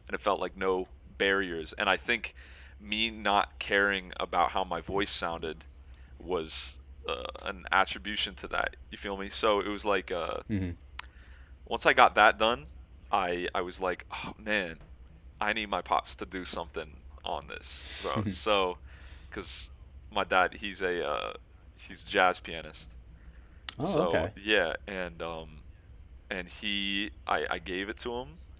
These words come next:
Speaker 1: and he was like, "Oh, sure, why not?" And literally, it was one take. <laughs> We had one loop. I was, like, just improvised over it real quick, and I'm like,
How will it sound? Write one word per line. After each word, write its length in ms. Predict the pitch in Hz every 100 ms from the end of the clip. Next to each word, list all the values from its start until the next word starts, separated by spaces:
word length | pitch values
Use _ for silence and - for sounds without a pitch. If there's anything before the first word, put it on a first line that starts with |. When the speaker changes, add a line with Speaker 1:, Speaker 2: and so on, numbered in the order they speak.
| -
Speaker 1:
and 160 | 101 90
he 140 | 90
was 180 | 87 90
like, 360 | 90 85 - - - - -
"Oh, 220 | 127 120 -
sure, 360 | - 107 135 -
why 160 | 87
not?" 320 | 95 110 87 - - - - - - -
And 300 | 104 98 95
literally, 640 | 95 107 110 110 113 110 113
it 60 | - - - - - - - - -
was 140 | 85 92 - - - 95
one 220 | 113 127
take. 460 | - 151 156 - -
<laughs> 640 | 160 147 - 151 - -
We 100 | 107
had 120 | 98
one 240 | 98 110 127
loop. 380 | 127 147 156 -
I 100 | -
was, 180 | 98 95
like, 200 | 98 92
just 220 | - - -
improvised 600 | 123 143 120 127 127 127
over 220 | 127 131
it 60 | 113
real 160 | 117
quick, 300 | - 120 147
and 80 | -
I'm 80 | 98
like, 200 | 92 87